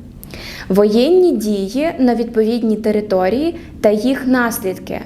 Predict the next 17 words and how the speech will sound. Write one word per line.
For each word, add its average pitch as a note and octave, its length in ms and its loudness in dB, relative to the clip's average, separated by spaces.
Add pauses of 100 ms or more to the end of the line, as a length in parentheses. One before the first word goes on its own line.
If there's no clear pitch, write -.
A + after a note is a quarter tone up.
(140)
або B3 280 2
інші G#3+ 480 -4
обставини, B3 800 -2 (240)
які A#3+ 280 0
позбавили G3+ 720 -2
його G3+ 180 -6
можливості G#3 800 -2 (220)
особисто B3+ 880 0 (120)
прибути G#3+ 540 0 (100)
у G#3+ 80 0
визначений G3+ 600 -2
пункт A3 480 -6 (300)
і C#4+ 80 4
строк. - 480 -2 (840)
Смерть B3 540 2
близького B3+ 640 0
родича, G3+ 540 -2